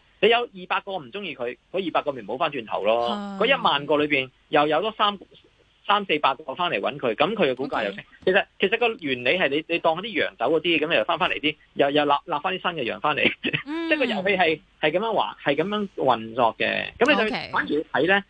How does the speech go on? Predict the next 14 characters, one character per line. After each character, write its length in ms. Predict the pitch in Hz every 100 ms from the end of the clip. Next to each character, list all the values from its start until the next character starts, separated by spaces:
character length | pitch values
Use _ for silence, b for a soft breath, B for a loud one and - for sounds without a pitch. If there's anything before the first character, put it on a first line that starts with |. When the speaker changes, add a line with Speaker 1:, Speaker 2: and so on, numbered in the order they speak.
| _
Speaker 1:
間 160 | 262 269
公 160 | 277
司 60 | 269
嘅 180 | 269 196
管 120 | 185
理 120 | 220 139
層， 240 | 120 104 - _
佢 100 | - 214
點 140 | 226
樣 220 | 285 247
去 160 | 175 160 _ _ _
一 80 | 277
路 240 | 254 180
去， 160 | 156